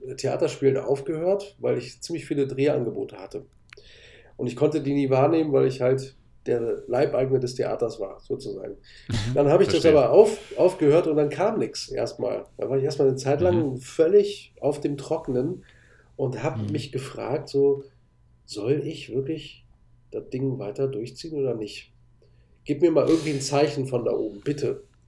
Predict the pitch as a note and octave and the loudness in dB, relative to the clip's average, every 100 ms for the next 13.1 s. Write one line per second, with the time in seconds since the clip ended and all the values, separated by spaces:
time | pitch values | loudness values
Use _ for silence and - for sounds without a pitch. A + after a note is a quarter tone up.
0 | _ - G#2+ G#2 G#2 - - A#2 A2+ C3 | _ -8 -4 -4 -6 -10 -8 -6 -2 -2
1 | D#3+ C3+ B2+ - D#3 - G3+ G#3 A#3 - | 0 -2 -4 0 0 2 2 2 2 -6
2 | - _ _ _ - C3 C#3 - - C3 | -16 _ _ _ -6 -2 -2 -4 -8 0
3 | D3+ C#3 - B2 A2+ - A#2+ F3 - - | 2 2 0 -2 -2 -4 -4 -4 -8 -20
4 | _ _ - B2+ C3 E3 G3 G3 B2+ - | _ _ -4 -4 0 2 4 2 0 0
5 | A2+ D#3+ C3+ D#3 G3+ - _ _ _ _ | 2 2 2 -6 -8 -16 _ _ _ _
6 | _ _ _ - - C#3+ D3+ C#3+ C#3 C3+ | _ _ _ -20 -8 -2 2 4 4 4
7 | C#3 C#3+ B2+ D3+ D#3+ C3 B2+ C#3 E3+ F3+ | 2 2 0 2 2 2 2 2 0 -2
8 | - - _ - C#3 - D3 C#3 D3 C3+ | -12 -20 _ 2 4 4 0 2 2 2
9 | C3 B2+ C3+ G#2+ G#2+ F#2 - _ _ _ | 2 0 2 2 0 -4 -10 _ _ _
10 | _ _ _ _ - B2 C3 B2 B2 B2 | _ _ _ _ -4 0 2 2 2 2
11 | A#2+ F#2+ A2 - - - - - A#2+ A2+ | 0 2 2 2 0 -10 -8 -2 0 0
12 | - F3+ G#2 F#2 A#2 C3+ C3 C3 B2 B2 | 0 2 2 2 6 6 6 6 4 4